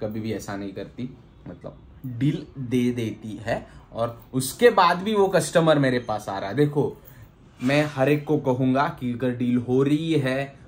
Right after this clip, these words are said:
और Saturday, Sunday आ जाओ मेरे पास check देने के लिए, मैं check दे दूंगा। मेरी side है, मेरे पास दिया क्या, उनके पास दिया क्या,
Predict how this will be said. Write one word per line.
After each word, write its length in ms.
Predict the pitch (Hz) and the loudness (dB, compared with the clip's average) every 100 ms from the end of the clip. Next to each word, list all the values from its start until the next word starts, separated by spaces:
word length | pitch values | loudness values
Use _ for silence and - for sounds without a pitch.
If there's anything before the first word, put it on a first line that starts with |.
| - | -6
और 140 | 113 | -6
Saturday, 500 | 113 117 110 127 127 | -4 -4 -2 -2 -2
Sunday 320 | 131 120 120 | -4 -2 0
आ 140 | 131 120 | 2 0
जाओ 200 | 123 127 | 0 0
मेरे 200 | 120 117 | 0 -2
पास 260 | 117 113 - | -2 -4 -6
check 220 | 120 107 | -8 -6
देने 220 | 113 110 | -4 -4
के 100 | 107 | -4
लिए, 160 | 113 113 | -4 -4
मैं 200 | 113 117 | -4 -6
check 220 | 110 107 | -6 -6
दे 80 | 104 | -8
दूंगा। 240 | 110 117 | -8 -8
मेरी 320 | 196 185 226 | -2 2 4
side 280 | 233 214 220 | 4 4 4
है, 60 | 240 | 4
मेरे 220 | 202 185 | 4 4
पास 240 | 196 208 | 4 2
दिया 240 | 175 175 170 | 2 2 2
क्या, 180 | 175 185 | 2 2
उनके 280 | 165 151 | 0 -2
पास 180 | 156 151 | -2 -2
दिया 260 | 135 139 127 | -2 -2 -2
क्या, 240 | 127 127 | -4 -6